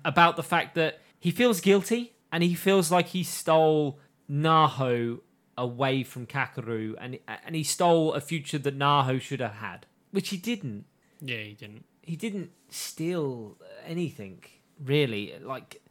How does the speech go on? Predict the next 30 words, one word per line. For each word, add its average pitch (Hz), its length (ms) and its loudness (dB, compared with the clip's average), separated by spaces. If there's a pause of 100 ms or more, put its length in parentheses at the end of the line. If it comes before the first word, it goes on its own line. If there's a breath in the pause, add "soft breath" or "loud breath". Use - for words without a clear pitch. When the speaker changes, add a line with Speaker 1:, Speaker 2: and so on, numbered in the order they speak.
(120)
Speaker 2:
He 233 60 -2
wasn't 330 280 2
the 320 60 6
fucking 254 460 2
Hamburglar 156 1000 8
and 156 140 10
literally 170 400 12
<laughs> 165 180 10
ran 196 220 12
in 190 280 12
and 160 540 6
picked 196 260 6
her 185 100 6
up 185 120 0
in 170 140 4
a 156 40 4
sack - 460 2
and 151 140 2
ran 156 240 2
out 160 240 4
again. 123 440 -6 (680 soft breath)
Speaker 1:
But 180 200 4
he, 208 240 2
he 190 180 6
only 233 180 8
feels 214 280 6
this 180 120 -4
way 175 160 6
because 151 540 0 (100)
he 180 540 -6